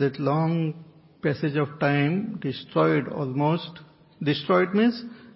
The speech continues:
it created misunderstanding in this knowledge. Misunderstanding itself destruction of knowledge. Good knowledge gets spoiled by misunderstanding. Hmm. समझ में आया? हाँ, समझ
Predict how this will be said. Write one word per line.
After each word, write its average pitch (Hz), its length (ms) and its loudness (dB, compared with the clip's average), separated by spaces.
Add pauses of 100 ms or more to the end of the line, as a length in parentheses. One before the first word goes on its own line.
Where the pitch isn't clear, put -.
it - 160 -2
created 151 480 0
misunderstanding 139 1120 2 (440)
in 135 200 0
this 117 260 0 (160)
knowledge. 117 460 -2 (280)
Misunderstanding 170 840 2
itself 165 380 0
destruction 151 600 -2
of 143 160 -2
knowledge. 123 540 -2 (2000)
Good 170 220 4
knowledge 151 420 4
gets 156 220 4
spoiled 156 420 2
by 151 140 2
misunderstanding. 147 880 0 (2250)
Hmm. 190 340 -4 (580)
समझ 156 200 0
में 175 100 2
आया? 170 140 2
हाँ, 175 240 2
समझ 147 180 -2